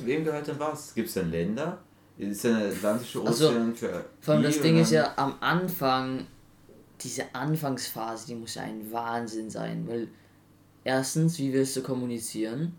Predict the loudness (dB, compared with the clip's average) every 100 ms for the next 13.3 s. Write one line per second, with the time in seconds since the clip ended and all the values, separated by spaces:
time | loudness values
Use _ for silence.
0 | -14 -20 -20 -20 _ _ _ _ -4 -2
1 | 0 0 0 -2 -2 -2 -2 0 0 2
2 | 2 0 2 0 0 -4 0 0 -2 -4
3 | -6 -6 -10 -8 -8 -8 -8 -12 -14 -20
4 | -10 -4 -4 -4 -6 -4 -6 -8 -8 -8
5 | -8 -10 -12 -16 -20 -20 -20 -20 -20 -20
6 | -12 -2 0 0 -2 -14 -20 -20 -20 -20
7 | -20 -20 -20 -20 -4 2 4 4 0 -12
8 | -20 -20 -20 -20 _ -16 0 2 2 0
9 | -6 -8 -14 -14 -8 -6 -6 -6 -6 -6
10 | -4 -4 -4 -6 -6 -8 -8 -8 -6 -6
11 | -6 -10 -20 -10 -2 -2 -4 -14 -20 -20
12 | -20 -12 -6 -4 -6 -6 -8 -8 -8 -8
13 | -6 -6